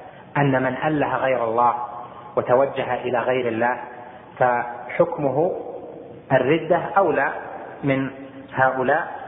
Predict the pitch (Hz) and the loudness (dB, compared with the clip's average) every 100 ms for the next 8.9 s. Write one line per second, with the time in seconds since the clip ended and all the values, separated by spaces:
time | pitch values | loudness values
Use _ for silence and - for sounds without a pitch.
0 | - - 135 131 127 113 123 - - - | -8 -4 0 0 -2 0 0 0 -8 -12
1 | - - - - 117 139 147 120 151 139 | -14 -16 -18 -6 2 2 2 2 2 0
2 | - 127 127 123 123 120 117 127 143 - | -2 -4 0 -2 0 -2 0 4 2 2
3 | - - - 180 160 147 135 123 123 139 | -2 -2 2 0 2 0 0 -2 -2 0
4 | 135 151 170 - 151 - 151 165 160 - | 2 2 0 -2 -4 2 2 2 -2 -4
5 | - - - - - 180 151 - 151 165 | -12 -14 -16 -8 2 2 2 -2 0 0
6 | 156 147 180 135 123 123 - 113 - 120 | 0 0 0 0 -2 -2 -4 -6 -6 -6
7 | - - - - - - - - - - | -8 -18 -18 -20 -20 -20 -20 -20 -20 -20
8 | - - 147 175 160 139 143 143 139 | -8 4 6 6 2 0 0 0 0